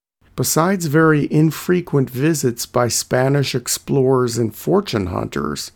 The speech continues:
Pimeria Alta was of little interest to Europeans until sixteen eighty-seven,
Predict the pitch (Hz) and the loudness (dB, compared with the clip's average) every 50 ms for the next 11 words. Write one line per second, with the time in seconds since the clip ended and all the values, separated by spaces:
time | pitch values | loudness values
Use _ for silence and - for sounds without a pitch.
0 | _ _ _ - 156 170 160 151 147 139 139 147 147 139 123 - - 135 156 180 | _ _ _ 2 4 4 6 6 6 4 4 4 2 2 2 2 0 0 0 0
1 | 185 180 - - 139 139 143 151 151 143 123 139 143 120 131 135 143 156 160 170 | 0 -2 -2 -2 -2 2 2 4 4 4 4 2 0 0 0 0 2 2 2 2
2 | 185 - - 165 175 175 - - 147 135 123 - - - - 147 139 135 131 131 | 2 2 4 2 2 2 2 0 0 0 0 0 -2 -2 -2 0 2 4 4 4
3 | 123 120 - - 175 175 160 147 127 120 113 - - - 135 127 123 - - 139 | 4 2 0 0 2 4 4 4 2 2 0 -2 -2 -2 -2 -2 -2 0 -2 -2
4 | 127 - - - 156 135 - - - - - 139 123 127 123 120 120 127 117 - | 0 -2 -2 -2 -2 -4 -4 -8 -4 0 0 2 2 2 2 2 0 -2 -2 -2
5 | - - 151 160 151 120 - - - - | -2 0 0 0 -2 -2 -4 -6 -6 -8